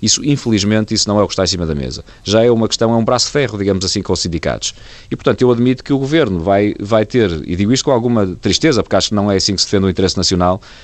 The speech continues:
eu acho que aquilo que vai pesar, ao fim do dia, neste, neste, eh, neste tal braço de ferro,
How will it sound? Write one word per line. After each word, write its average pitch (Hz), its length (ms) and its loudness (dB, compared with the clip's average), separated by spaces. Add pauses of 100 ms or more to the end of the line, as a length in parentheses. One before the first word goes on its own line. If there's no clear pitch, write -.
(100)
eu 120 140 2
acho 117 100 0
que - 60 -4
aquilo 139 180 0
que - 80 -10
vai 113 140 2
pesar, 92 420 0 (320)
ao 95 120 -4
fim 131 160 0
do 107 40 -2
dia, 92 280 2
neste, 92 280 -2
neste, 92 520 -2 (580)
eh, 78 580 -2 (880)
neste 95 220 2
tal 95 240 2
braço 101 300 0
de - 60 -16
ferro, 95 460 -2